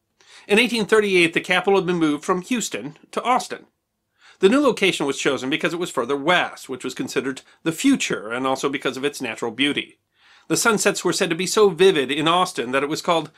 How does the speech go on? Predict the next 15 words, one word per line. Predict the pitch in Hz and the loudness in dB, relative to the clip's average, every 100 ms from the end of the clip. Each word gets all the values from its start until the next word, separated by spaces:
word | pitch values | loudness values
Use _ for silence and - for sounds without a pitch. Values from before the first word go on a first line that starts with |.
| _ _ | _ _
the | 160 | -4
City | - 262 277 262 | 0 2 2 0
of | - 165 | -2 0
the | 190 | 0
Violet | 151 208 262 254 - | 2 2 2 -4 -8
Crown, | - 240 220 143 98 - _ _ _ | -4 0 0 -2 -6 -16 _ _ _
for | 127 | -4
the | 127 | -2
way | 139 165 | 0 0
the | 170 | 2
light | 190 226 - | 2 0 -2
reflected | 127 175 - 110 | -4 -2 -2 -6
off | 117 | -8
the | - | -8
hills. | 175 185 - - - | -4 -2 -4 -12 -20